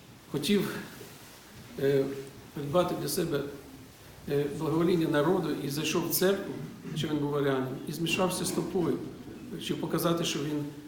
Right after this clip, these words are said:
з народу. Але почув гром з неба, і це були слова святителя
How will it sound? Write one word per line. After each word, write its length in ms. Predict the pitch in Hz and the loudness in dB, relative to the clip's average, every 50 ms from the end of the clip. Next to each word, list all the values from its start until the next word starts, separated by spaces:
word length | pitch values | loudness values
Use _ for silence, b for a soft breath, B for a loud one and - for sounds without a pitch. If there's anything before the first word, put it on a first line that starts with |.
| - - - | -18 -10 -6
з 120 | 123 120 | -2 0
народу. 420 | 135 151 156 165 165 143 117 - - - - - - - - 156 151 143 135 131 131 - | 0 2 4 4 4 4 4 2 -2 -4 -8 -10 -10 -10 -10 -8 -6 -6 -6 -6 -4 0
Але 140 | 147 156 165 | 2 2 4
почув 480 | 160 175 160 - - - 214 208 - - - - - - - - - - - - - - - - - - - - - - - - - - | 4 4 4 4 6 6 8 8 6 6 2 -4 -6 -8 -8 -10 -10 -12 -12 -14 -18 -20 -20 -20 -18 -18 -18 -16 -14 -14 -14 -14 -6 -2
гром 420 | 135 143 156 185 202 208 180 156 | 2 6 8 10 12 12 10 10
з 80 | 131 127 | 6 4
неба, 380 | 135 143 143 127 117 117 113 113 - - - - - - - - - - - - | 6 6 6 6 4 2 0 -2 -4 -6 -10 -12 -14 -12 -10 -10 -8 -8 -6 -2
і 40 | |
це 120 | - - 165 | 0 0 0
були 300 | 170 170 165 165 160 160 | 2 4 4 4 4 4
слова 580 | 160 - 156 160 151 160 180 185 185 175 - - | 2 2 2 2 4 6 6 6 6 4 2 -2
святителя 480 | - 147 - 190 - - 160 160 160 | -4 -4 -4 -2 -2 -2 0 0 0